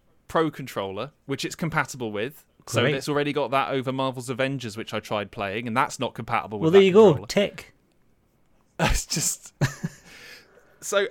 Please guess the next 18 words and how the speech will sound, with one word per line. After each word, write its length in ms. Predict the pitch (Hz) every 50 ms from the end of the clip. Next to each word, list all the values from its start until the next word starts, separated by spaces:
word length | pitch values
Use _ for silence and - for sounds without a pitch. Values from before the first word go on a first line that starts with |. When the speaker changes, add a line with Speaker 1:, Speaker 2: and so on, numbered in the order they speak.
| -
Speaker 1:
and 140 | 180 208 202
then 120 | 226 214
suddenly 520 | 202 - - 247 247 233 247 226 196 151 120
having 300 | 110 151 175 175 180 175
analog 520 | - 160 185 208 214 220 214 208 202 196
control 480 | - - 185 180 - - 196 185 180 170
of 100 | 160 147
the 140 | 160 151 143
egg 420 | 139 123 95 92 98 - - _ _ _ _ _ _ _ _ _ _ _ _ _ _ _ _ _ _ _ - _ _ -
completely 1080 | - - 220 214 208 202 - _ - - 262 269 269 277 269 240 - - 214 240 240 226
changed 840 | - - 214 196 185 165 123 110 101 92 90 92 - - - - - _ _ _ _ _
how 320 | - - - 170 165 165 160 156
good 260 | - 170 165 160 151 147
I 120 | 135 131
was 240 | 135 123 123 117 -
at 100 | 135 -
this 180 | - 117 - -
game. 380 | - 123 110 98 73 62 -